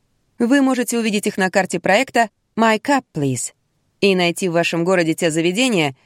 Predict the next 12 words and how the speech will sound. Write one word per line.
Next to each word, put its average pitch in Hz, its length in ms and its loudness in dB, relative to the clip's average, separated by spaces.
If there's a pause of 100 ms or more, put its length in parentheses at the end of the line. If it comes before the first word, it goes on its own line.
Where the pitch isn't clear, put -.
(220)
где 226 220 2
нальют 220 340 -2
напиток 170 420 -2
в 170 60 -6
вашу 175 240 0
кружку 262 460 -4 (200)
без 196 200 0
отговорок 180 540 2
и 208 40 2
отказов, 214 560 -2 (420)
а 202 140 4
обычно 202 440 -4